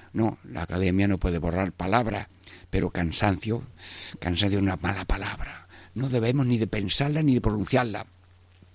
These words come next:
No te canses de hacer el bien. En, en bien pequeño, bien, eh, monótono, bien escondido, eh, sencillo, pero no te canses del bien,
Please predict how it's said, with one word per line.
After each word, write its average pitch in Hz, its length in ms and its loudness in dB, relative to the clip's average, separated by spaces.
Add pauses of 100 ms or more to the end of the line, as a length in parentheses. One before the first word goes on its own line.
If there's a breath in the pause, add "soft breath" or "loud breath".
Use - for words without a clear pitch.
(640 loud breath)
No 156 120 6
te - 140 2
canses 120 260 6
de 113 60 4
hacer 110 180 4
el 101 80 4
bien. 95 320 2 (800 loud breath)
En, 110 160 2 (140)
en 107 180 4
bien 98 240 6
pequeño, 113 640 2 (240 loud breath)
bien, 110 460 2
eh, 117 360 -4 (220 soft breath)
monótono, 98 640 0
bien 104 240 0
escondido, 120 720 2 (260 loud breath)
eh, 104 480 -2
sencillo, 110 680 -2 (220 loud breath)
pero 90 380 -4
no 101 260 0
te 85 100 -6
canses 87 280 -8
del 80 140 -8
bien, - 280 -12